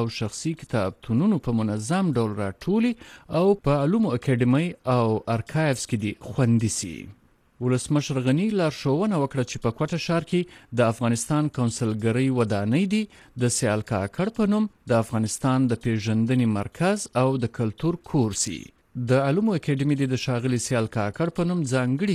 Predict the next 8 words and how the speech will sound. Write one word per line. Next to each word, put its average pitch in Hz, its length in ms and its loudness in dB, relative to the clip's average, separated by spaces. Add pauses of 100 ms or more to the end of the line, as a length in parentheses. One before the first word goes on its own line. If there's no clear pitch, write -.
(120)
کتابتون 120 500 0
ته 117 80 4 (540)
د 123 200 4
کونړ 135 300 4 (180)
د - 20 4 (120)
لرګي 120 340 0 (120)
لوحه، 113 400 0 (360)
چې - 100 -6